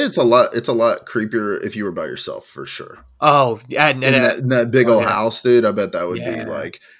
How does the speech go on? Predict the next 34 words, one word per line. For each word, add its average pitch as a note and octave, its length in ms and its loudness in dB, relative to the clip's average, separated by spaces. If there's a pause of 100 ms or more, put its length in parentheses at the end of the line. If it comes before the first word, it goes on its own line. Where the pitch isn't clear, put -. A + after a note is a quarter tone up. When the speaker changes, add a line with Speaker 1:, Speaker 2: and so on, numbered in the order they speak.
Speaker 1:
like, C#3+ 180 6
could D3+ 200 2
you G3+ 100 10
imagine C3+ 460 4
just A#2 200 0
standing G#2+ 420 -2
there G#2+ 420 -4
and G2+ 160 -8
being, G2 420 -8
like, F#2 300 -6 (400)
total C#3+ 260 6
silence, A#2+ 520 4
just - 140 -10
kinda C#3+ 200 -4
filming, A2 640 -2
getting, A#2+ 340 -2
getting A#2+ 240 -2
some B2 160 -8
shots, G2+ 640 -2 (560)
and A#2 160 -6
you A2+ 100 -2
hear G#2 460 2 (520)
doom, G2 220 -8
doom, F2+ 220 -12
doom, F2+ 220 -16
doom, F#2 200 -14
doom, F2 240 -16
doom E2+ 260 -16 (260)
upstairs? A#2+ 760 2 (340)
Speaker 2:
Yeah. A#2+ 380 -2
Speaker 1:
You'd A#2+ 100 2
be B2 60 6
like, A2 320 6 (260)
"Hello?" G#2+ 600 2